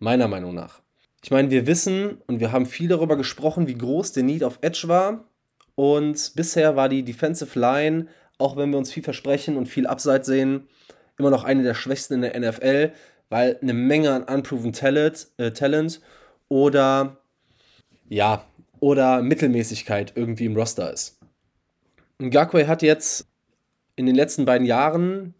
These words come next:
zwei Jahre quasi mit Double-Digit Sacks aufgelegt, also mit zehn und neun Komma fünf Sacks. In seiner ganzen Karriere hat er irgendwie immer Wege gefunden,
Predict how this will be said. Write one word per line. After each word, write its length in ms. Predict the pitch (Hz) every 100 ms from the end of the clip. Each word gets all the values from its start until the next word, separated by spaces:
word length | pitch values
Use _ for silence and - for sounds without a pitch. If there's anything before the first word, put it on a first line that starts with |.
| _ _
zwei 280 | - - 131
Jahre 260 | 147 147 139
quasi 340 | - 135 131
mit 180 | 131 120
Double-Digit 720 | 127 135 127 123 123 113 -
Sacks 360 | - - 135 -
aufgelegt, 580 | 143 143 139 143 151 147
also 160 | 101
mit 160 | 101 92
zehn 500 | - - - 123 131
und 300 | 113 101 -
neun 240 | 110 113
Komma 180 | 117 110
fünf 220 | 104 147
Sacks. 480 | 151 165 165 - - - - - - - - - _
In 80 | -
seiner 180 | 127 131
ganzen 440 | 147 208 226 190
Karriere 480 | 180 147 160 202 156
hat 140 | 156 156
er 100 | 127 - -
irgendwie 340 | 170 170 143
immer 460 | 151 190 175 135 120
Wege 300 | 160 170 156
gefunden, 880 | 151 - 160 170 151 151 156 151